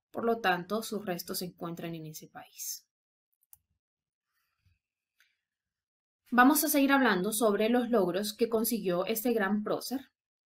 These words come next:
y uno de ellos es que fue reconocido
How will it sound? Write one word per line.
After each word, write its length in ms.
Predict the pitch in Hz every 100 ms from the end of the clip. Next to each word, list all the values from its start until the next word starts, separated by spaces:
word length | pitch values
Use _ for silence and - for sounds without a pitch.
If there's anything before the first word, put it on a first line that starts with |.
| _
y 120 | - 202
uno 160 | 196
de 180 | 220 220
ellos 360 | 180 190 240 - _ - -
es 120 | 208
que 100 | 262
fue 200 | 214 240
reconocido 920 | 240 233 226 202 208 269 254 175 190